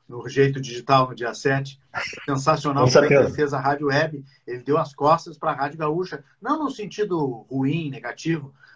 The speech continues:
Speaker 1: mas assim, ele optou por um negócio próprio ao, ao, ao invés da Rádio Gaúcha, que é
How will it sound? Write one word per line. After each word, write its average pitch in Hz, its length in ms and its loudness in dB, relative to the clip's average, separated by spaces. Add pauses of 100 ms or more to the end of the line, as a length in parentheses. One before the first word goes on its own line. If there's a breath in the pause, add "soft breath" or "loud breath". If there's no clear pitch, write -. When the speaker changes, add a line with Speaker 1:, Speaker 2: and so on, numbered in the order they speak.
Speaker 1:
mas 127 180 -6
assim, 135 220 -4
ele 135 140 2
optou 165 420 4
por 180 120 -6
um 175 80 -4
negócio 151 480 0
próprio 160 520 0 (480)
ao, 143 300 -4
ao, 147 340 -2
ao 151 200 -4
invés 147 400 -4
da 147 120 -8
Rádio 165 360 -6
Gaúcha, 165 440 -6
que - 1200 2
é - 40 2